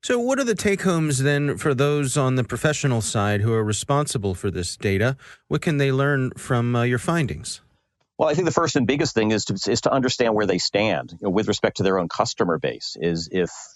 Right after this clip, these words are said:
Speaker 2: thirty-two percent of the worldwide population is now taking action, uh, every company should be thinking about what it means for their own customer base. Uh, is this something that they are doing well and exceeding the customer's expectations,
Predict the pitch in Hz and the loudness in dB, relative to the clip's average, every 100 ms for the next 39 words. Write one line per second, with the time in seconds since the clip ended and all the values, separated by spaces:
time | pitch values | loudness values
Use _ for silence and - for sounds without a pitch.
0 | - 139 123 - 120 104 - 107 104 87 | 0 0 0 0 -2 0 0 0 0 0
1 | 95 101 123 113 98 85 95 - 98 92 | 0 2 2 2 0 0 -2 0 0 0
2 | 90 95 92 87 104 98 - 101 95 101 | 0 0 0 2 0 2 0 -2 0 2
3 | 110 - 95 87 - - - - 90 90 | 0 -2 -2 -2 -6 -16 -18 -2 0 2
4 | 92 85 - _ - 127 123 - 107 110 | 0 -4 -12 _ 0 2 2 2 0 0
5 | 98 95 98 113 104 101 92 90 104 101 | -2 -2 0 -2 0 0 2 2 0 0
6 | 101 101 92 101 98 98 95 98 - 95 | 0 0 0 0 0 0 0 -2 -2 -2
7 | 87 - 71 60 - - 92 - 101 110 | -2 -2 -4 -4 -10 -4 -2 0 0 0
8 | 110 101 101 95 92 76 98 98 104 101 | 0 0 0 0 0 0 0 0 0 0
9 | 98 92 92 110 120 95 - - 101 120 | 0 0 2 0 0 -2 -4 -6 -2 0
10 | 143 - 151 160 156 165 - 151 185 175 | 0 0 -2 0 0 0 -2 -2 0 0
11 | 208 | -2